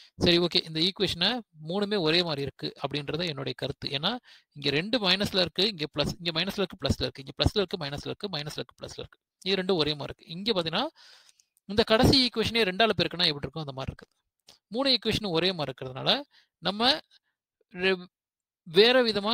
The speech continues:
நம்ம ஐகன் மதிப்பை கண்டுபிடிக்கணும். இல்ல உனக்கு அப்படி க-, புரிஞ்சுக்கிறது கஷ்டமா இருந்தா கூட நீ வந்து வழக்கம் போலவே கண்டுபிடிங்க. கண்டுபிடிச்சா என்ன வரும்னு பாரு. எல்லா ம-, எல்லா வெக்டர் மதிப்பும் ஜீரோ ஆயிடும். பாருங்க, மைனஸ் ரெண்டு,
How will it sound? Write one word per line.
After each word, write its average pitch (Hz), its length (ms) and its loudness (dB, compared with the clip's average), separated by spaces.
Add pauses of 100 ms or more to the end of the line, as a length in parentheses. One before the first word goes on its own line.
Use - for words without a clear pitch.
நம்ம 170 260 -4
ஐகன் 165 300 2
மதிப்பை 139 220 -8
கண்டுபிடிக்கணும். 135 540 -10 (240)
இல்ல 180 200 0
உனக்கு 135 280 -6
அப்படி 170 200 0
க-, 160 140 -6 (120)
புரிஞ்சுக்கிறது 202 440 -2
கஷ்டமா 151 380 -6
இருந்தா 127 200 -8
கூட 151 200 -8 (480)
நீ 175 160 -2
வந்து 170 260 0 (280)
வழக்கம் 180 360 -2
போலவே 175 240 2
கண்டுபிடிங்க. 139 540 -8
கண்டுபிடிச்சா 160 500 -6
என்ன 143 140 -6
வரும்னு 135 280 -8
பாரு. 127 180 -8 (360)
எல்லா 185 240 2 (240)
ம-, 151 180 -12
எல்லா 180 260 2 (160)
வெக்டர் 165 380 -2
மதிப்பும் 147 300 -8
ஜீரோ 156 220 0
ஆயிடும். 123 300 -10 (600)
பாருங்க, 143 260 0
மைனஸ் 160 380 -2
ரெண்டு, 147 300 -6